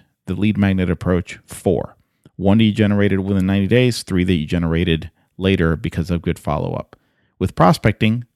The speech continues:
out of the one hundred, you ended up with one who had an immediate need,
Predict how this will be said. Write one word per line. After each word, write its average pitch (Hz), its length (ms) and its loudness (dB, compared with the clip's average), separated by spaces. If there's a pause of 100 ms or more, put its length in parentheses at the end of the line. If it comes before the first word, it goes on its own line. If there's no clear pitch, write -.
(160)
out 90 100 2
of 98 80 2
the 98 80 0
one 107 280 2
hundred, 104 420 0 (340)
you 92 100 -4
ended 85 200 0
up - 120 -4
with 82 120 -2
one 117 240 2
who 117 80 4
had 113 140 4
an 113 100 2
immediate 107 340 2
need, 95 320 0